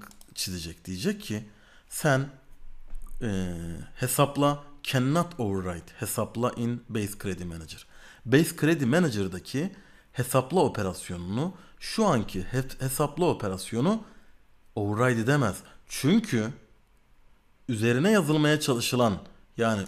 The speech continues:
override edilmeye çalışılan, overridden method, e, bu metot is final. Final olduğu için sen onu ezemezsin arkadaş. Kullanacaksan olduğu gibi kullanmak zorundasın. Aksi takdirde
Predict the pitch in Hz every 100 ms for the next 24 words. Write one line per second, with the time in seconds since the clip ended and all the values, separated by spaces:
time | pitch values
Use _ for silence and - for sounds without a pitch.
0 | - 113 113 147 220 196 139 127 107 95
1 | 104 98 - 90 113 185 - _ 117 117
2 | 127 151 101 110 - - - 139 147 185
3 | - - - - - - - - - 95
4 | - 85 147 214 196 170 175 - - -
5 | - 151 160 - 120 92 85 - - -
6 | - - - 202 202 131 127 202 233 -
7 | 98 - - - - 220 214 151 175 -
8 | 135 165 139 101 107 101 101 107 95 -
9 | - - - - 226 202 135 123 113 -
10 | 226 226 - - - - 180 175 170 185
11 | 135 110 85 - - - 117 104 101 98
12 | 135 175 - - - 104 104 98 98 113
13 | 131 101 80 - 104 - 127 - 113 110
14 | 190